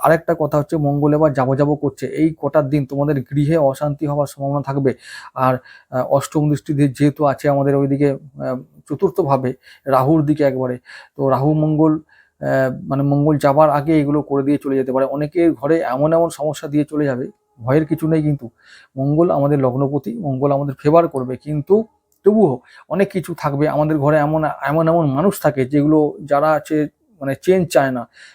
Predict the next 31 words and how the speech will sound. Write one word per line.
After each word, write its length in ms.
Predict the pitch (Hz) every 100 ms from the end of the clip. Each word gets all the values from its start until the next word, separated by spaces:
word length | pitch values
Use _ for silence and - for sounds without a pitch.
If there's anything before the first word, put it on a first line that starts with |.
| -
মানে 120 | 165
পরিবর্তন 520 | 170 175 175 170 185
চায় 240 | 175 156 143
না, 260 | 143 139 - - -
আমাদের 300 | 151 156 151 -
মানে 400 | 151 151 135 135 - 131
ভালোটা 360 | 135 160 160
বুঝতে 320 | 147 151 147
চায় 200 | 151 139
না। 220 | 135 135 - _ -
এই 160 | 180
রকম 280 | 190 185 185
মানুষগুলো 440 | 147 165 156 165
এবার, 320 | 170 151 151 151 - _ 156
উম, 240 | 143 143
মানুষগুলোকে 520 | 139 170 165 185 202
না 100 | 202
এবার 220 | 165 156
রাহু 280 | 135 131 185
আর 80 | 175
মঙ্গল 360 | 165 165 165 135
দুজনে 300 | 156 165 160
শাফল 380 | - 147 196
করবে, 320 | 180 135 127 143
মানে 180 | 170
নড়াবে 340 | 156 170 175 135
ওদেরকে, 380 | 135 123 131 127
চিন্তা 340 | 175 160 165
ভাবনায় 300 | 151 160 151
পরিবর্তন 420 | 147 147 143 156
করাবে, 240 | 151 143